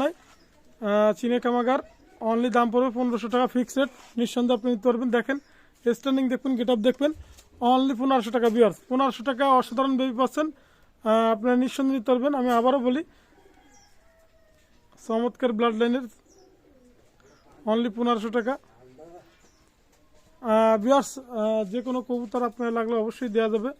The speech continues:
পনেরোশো টাকা বেবি পাচ্ছেন। ভিউয়ার্স, এক জোড়া আছে কামাগার বেবি, আহ, দেখেন আপনি,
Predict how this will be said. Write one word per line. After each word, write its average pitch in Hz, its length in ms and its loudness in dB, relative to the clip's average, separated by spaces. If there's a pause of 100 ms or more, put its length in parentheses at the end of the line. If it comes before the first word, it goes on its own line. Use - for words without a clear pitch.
(420)
পনেরোশো 233 340 -4
টাকা 226 200 -2
বেবি 220 280 -2
পাচ্ছেন। 254 260 -4 (1300)
ভিউয়ার্স, 269 320 6
এক 262 200 2
জোড়া 277 140 4
আছে 262 160 -2
কামাগার 262 440 0
বেবি, 262 260 -2
আহ, 214 800 2
দেখেন 226 300 0
আপনি, 254 200 -2